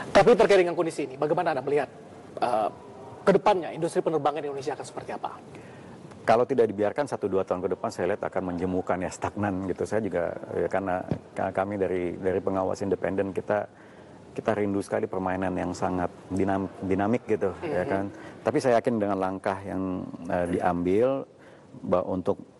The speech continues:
Speaker 2: istilahnya mau itu domestik atau pemain dari luar negeri, yaitu untuk merangsang pasar kembali,
Speaker 1: Mhm.
Speaker 2: itu adalah, eh, jurus yang bagus sekali. Namun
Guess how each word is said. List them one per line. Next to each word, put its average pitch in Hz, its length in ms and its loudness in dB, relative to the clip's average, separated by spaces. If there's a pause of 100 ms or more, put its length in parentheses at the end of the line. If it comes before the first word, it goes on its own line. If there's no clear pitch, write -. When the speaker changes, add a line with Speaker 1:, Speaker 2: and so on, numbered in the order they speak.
(500)
Speaker 2:
istilahnya 120 480 4
mau 107 160 2
itu 101 160 -2
domestik 95 480 0
atau - 160 -2
pemain 98 320 0
dari 90 160 0
luar 92 160 2
negeri, 90 560 -2
yaitu 104 240 2
untuk 110 160 0
merangsang 95 420 -2
pasar 90 300 -2
kembali, 98 480 0
Speaker 1:
Mhm. 131 400 -8
Speaker 2:
itu 123 160 6
adalah, 95 320 2 (320)
eh, 90 320 0 (480)
jurus 104 240 2
yang 101 100 0
bagus 92 300 2
sekali. 98 320 0 (160)
Namun 120 400 0